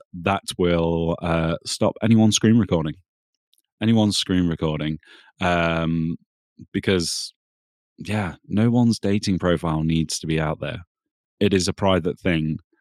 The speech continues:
that you can only see for seconds. And like I say with the scenarios, and I've had a lot of people tell me that they are not going on dating apps anymore.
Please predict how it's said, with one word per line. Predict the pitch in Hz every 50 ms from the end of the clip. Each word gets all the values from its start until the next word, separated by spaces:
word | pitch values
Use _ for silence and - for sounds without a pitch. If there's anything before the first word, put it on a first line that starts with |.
| _ _ _
that | - 85 85 82 80 80 -
you | 85 85
can | 80 - 85
only | 82 80 78 76
see | - - 82 78
for | 76 - 80 78
seconds. | - 80 76 - - 78 76 - -
And | 85 80 82 80 -
like | 95 95 101 98 -
I | 107
say | 92 - 98 95
with | 92 95 90
the | -
scenarios, | - - 107 104 110 110 95 80 - 80 82 - - - - - - - - - _ -
and | 95 92 92 90 90 90 - -
I've | 98 101 107 104
had | 95 98 95 90 87
a | 90
lot | 90 92 95 104 -
of | -
people | - 117 113 113 - - 82 80 80 80
tell | - - 101 95 92
me | 92 78 73 76 71
that | 76 80 78 - - _
they | 87 82 85 85 80
are | 78 76 73
not | 76 73 76 76 80 98 - -
going | - 101 95 92 90
on | 87 85
dating | 78 85 87 85 - - 80
apps | 76 71 - -
anymore. | 80 78 76 76 76 73 78 80